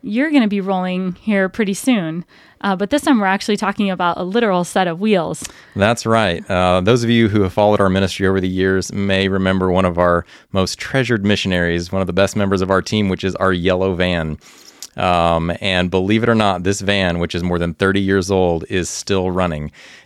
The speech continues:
Speaker 2: Now, since we evacuated to Slovakia, uh, and you may remember we, we came to Slovakia in that van. That was the only vehicle that we had at the time. Um, but in time, God provided for us to get our newer van, the blue one. And of course, that's the one that we drive most often.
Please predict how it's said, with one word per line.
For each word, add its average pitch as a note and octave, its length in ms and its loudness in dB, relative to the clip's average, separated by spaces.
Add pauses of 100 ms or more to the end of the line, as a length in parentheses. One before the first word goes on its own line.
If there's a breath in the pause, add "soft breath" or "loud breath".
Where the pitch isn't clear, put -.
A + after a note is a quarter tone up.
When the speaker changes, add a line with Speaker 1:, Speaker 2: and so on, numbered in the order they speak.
Speaker 2:
Now, F#2 280 0
since - 280 -2
we B2+ 140 4
evacuated G2 600 2
to G2+ 140 0
Slovakia, E2 840 -2 (160)
uh, D#2+ 200 -4
and F#2 220 -4
you G2 60 0
may G#2 120 2
remember F#2 300 0
we, F2 240 -4
we G2 100 -8
came A2 260 -4
to G2 80 -4
Slovakia E2 500 -4
in G2+ 220 -2
that C#2+ 180 -6
van. D#2 300 -10
That E2 100 -10
was E2+ 100 -12
the F2+ 80 -8
only E2+ 220 -6
vehicle E2+ 440 -4
that D#2 140 -8
we E2 140 -8
had F2 320 -8
at D#2 60 -14
the - 60 -14
time. D#2+ 420 -8 (520 loud breath)
Um, E2+ 520 -2
but A2 140 0
in G#2 120 -2
time, B2 440 2 (120)
God F#2+ 200 0
provided F2+ 400 0
for G2 120 0
us F2 120 0
to F2+ 60 -8
get F2 140 0
our E2 120 2
newer G#2 280 0
van, F2+ 280 0
the E2 60 -4
blue G2 220 0
one. F2+ 340 0 (280 loud breath)
And G#2 100 0
of - 80 -2
course, G#2 160 2
that's G2+ 200 -2
the G2 80 -4
one F#2 140 2
that F2 80 -2
we F2+ 80 -4
drive E2+ 380 0
most E2+ 240 -4
often. F#2 440 0